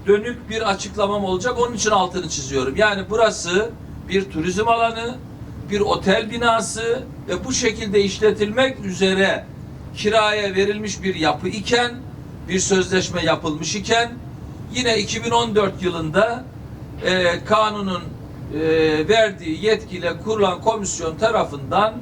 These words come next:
il özel idareden İstanbul Büyükşehir Belediyesi'ne yapının mülkiyeti geçiyor. Ve burada o süreçten sonra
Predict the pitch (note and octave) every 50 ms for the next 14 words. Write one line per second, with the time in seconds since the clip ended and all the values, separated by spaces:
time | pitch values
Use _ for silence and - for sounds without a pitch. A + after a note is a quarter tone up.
0 | - - - - - - A3 A3+ A3 G#3 F#3+ F#3 G3+ G#3 G#3 G3 F#3 F#3 F3 E3
1 | E3 D#3 D3+ D3+ E3+ G3+ G#3+ A3+ A3 - G3 F#3 - - G3 F#3 F3+ D#3+ D#3 D3+
2 | E3+ G3+ G#3 F#3+ - D#3 D#3+ D#3 C#3+ E3 G#3 G#3 G3+ F#3+ E3+ D#3 D3+ D3 - -
3 | - D#3 F3+ G#3 A3+ A#3 - - - - - - - - - F#3+ A#3 A3+ - -
4 | F#3+ - D#3+ F3+ G3+ A3 - - - - - - G3+ A3+ B3 A3 E3+ - E3+ E3+
5 | E3 - A3+ G#3 F#3+ F3+ - - - - A#2+ G2 F2+ - - - - - - -
6 | - - - - - - - - - - - - - - - - - - - -
7 | - - - B3 B3+ C4 B3+ B3+ - - - - - - - - - - - -
8 | F#3 - C4 C4 B3+ B3 A#3+ A#3+ A#3+ A3+ A#3 - - A3 A#3+ B3 B3 A#3 G3+ F#3+
9 | - - - - - - - - - A3+ A#3 A#3+ F#3 - - - A3 A3 G#3+ G#3
10 | F#3+ - - A#3+ B3 A#3+ A#3 G#3 F3+ F3 F#3+ G#3+ -